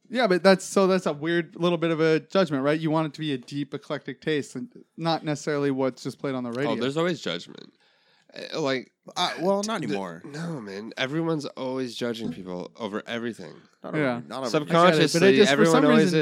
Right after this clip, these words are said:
Speaker 2: is. You know, the way you dress, people are judging you. Like, the fucking food, the drink you order at the bar, people are judging you.
Speaker 3: I,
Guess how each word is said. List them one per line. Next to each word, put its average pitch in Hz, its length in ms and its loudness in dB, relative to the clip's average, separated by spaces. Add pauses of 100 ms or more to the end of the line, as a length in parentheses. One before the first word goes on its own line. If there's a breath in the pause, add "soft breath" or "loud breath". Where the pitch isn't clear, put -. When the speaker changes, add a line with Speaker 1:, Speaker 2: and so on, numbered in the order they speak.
(100)
Speaker 2:
is. - 180 -6 (160)
You 147 60 -4
know, 143 60 0
the 131 120 -2
way 156 140 6
you 156 40 6
dress, 147 680 2
people 123 160 -2
are 110 40 -2
judging 98 380 -2
you. 95 160 -4 (120)
Like, 95 360 -6 (480 soft breath)
the 107 160 -2
fucking 151 400 -2
food, 127 560 0
the 127 100 2
drink 143 360 2
you 127 120 4
order 107 140 4
at 104 80 4
the 101 80 -4
bar, 98 380 2
people 95 280 -8
are 92 60 -4
judging 87 420 -8
you. 82 160 -12 (580)
Speaker 3:
I, 110 100 -10